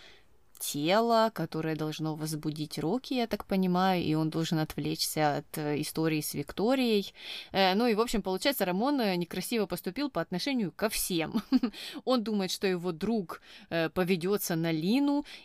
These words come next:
и будет изменять своей жене, ну или хотя бы будет как-то реагировать на других женщин, э,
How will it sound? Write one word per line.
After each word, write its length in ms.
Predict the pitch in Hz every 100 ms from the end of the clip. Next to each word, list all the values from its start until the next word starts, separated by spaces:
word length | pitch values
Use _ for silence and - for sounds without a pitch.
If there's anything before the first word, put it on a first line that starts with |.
| -
и 160 | 175
будет 340 | 160 185 185 180
изменять 460 | 170 170 170 170
своей 300 | - 160 165
жене, 420 | 160 156 165 262 240
ну 100 | 202
или 120 | 170
хотя 240 | 190 180
бы 140 | 170 160
будет 320 | 175 170 -
как-то 240 | 185 -
реагировать 680 | 175 156 165 185 190 165 -
на 500 | 160 156 156 156 147
других 400 | 147 165 160 170
женщин, 960 | - 143 165 208 - 185 170 165 160 160 - - -
э, 260 | - 156 151